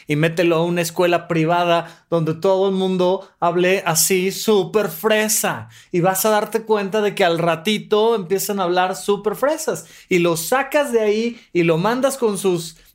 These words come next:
tíos de Nuevo León y empiezas a escuchar cómo les cambia el acento. Pero no es solo el acento, fíjate en esto. Es la mentalidad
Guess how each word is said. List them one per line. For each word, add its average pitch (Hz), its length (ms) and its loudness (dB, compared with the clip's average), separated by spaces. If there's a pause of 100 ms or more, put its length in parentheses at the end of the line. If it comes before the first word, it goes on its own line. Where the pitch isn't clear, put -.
tíos 233 320 2
de 202 400 2
Nuevo 175 360 2
León 220 560 0 (280)
y 131 60 -4
empiezas 170 640 0
a - 20 4
escuchar 220 500 0
cómo 254 200 0
les 247 160 0
cambia 247 320 2
el 247 80 2
acento. 208 580 -2 (140)
Pero 170 180 0
no 190 160 0
es 233 140 -2
solo 240 400 0
el 233 160 0
acento, 202 680 -4
fíjate 196 400 -6
en 190 80 -4
esto. - 460 -10 (440)
Es 202 220 0
la 190 240 0
mentalidad 160 1300 -4